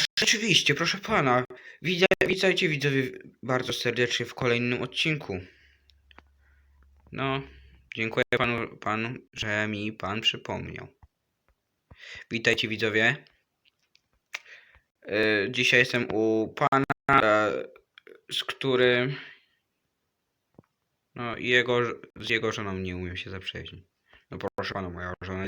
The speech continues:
jest najmilszą kobietą na świecie. Zawsze mi mówi, jak robić i co robić.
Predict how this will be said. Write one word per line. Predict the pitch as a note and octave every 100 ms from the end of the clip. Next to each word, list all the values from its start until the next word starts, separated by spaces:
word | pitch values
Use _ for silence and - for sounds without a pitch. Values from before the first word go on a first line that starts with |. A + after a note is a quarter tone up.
| -
jest | - F2+ -
najmilszą | F2+ - _ -
kobietą | - F#2 -
na | G#2+
świecie. | - - - - - - _ _ _ _ -
Zawsze | G#2 - A#2
mi | A2+
mówi, | A2 A2+ A2+ A2
jak | A#2 A2+
robić | G#2 F#2 G2 G2
i | G#2
co | - G2+
robić. | F2+ - - -